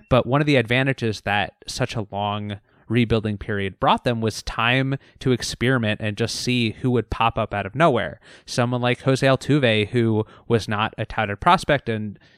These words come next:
scuffled a bit in his major league introduction and then turned into an M V P. And maybe Cedric Mullins could occupy that role after struggling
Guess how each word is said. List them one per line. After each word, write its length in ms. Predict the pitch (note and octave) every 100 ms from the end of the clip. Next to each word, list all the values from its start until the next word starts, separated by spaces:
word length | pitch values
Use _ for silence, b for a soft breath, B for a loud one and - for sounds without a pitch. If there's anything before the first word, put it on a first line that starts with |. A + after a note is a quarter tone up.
| b
scuffled 520 | - - C3+ D3+ C3
a 40 | A#2+
bit 240 | A#2+ - _ -
in 100 | A2+
his 220 | G#2 G#2
major 240 | G#2+ A2
league 160 | G#2 G2
introduction 560 | G2 B2+ F#3 - E3
and 160 | - B2+
then 260 | B2 B2 - _
turned 200 | - G#2
into 400 | G2 - G#2 F#2+ -
an 100 | G#2+
M 100 | F#2+
V 140 | F#2 F#2+
P. 340 | - B2+ F#2+ b b
And 160 | b G#2+
maybe 220 | C3 D3
Cedric 340 | C3 C#3+ C#3 C#3
Mullins 360 | C3+ B2+ G#2
could 140 | - G2
occupy 440 | G#2+ - - A2
that 160 | G2+ G#2
role 180 | G2
after 220 | F#2+ - A2
struggling 580 | - A2 G2 G2+ G2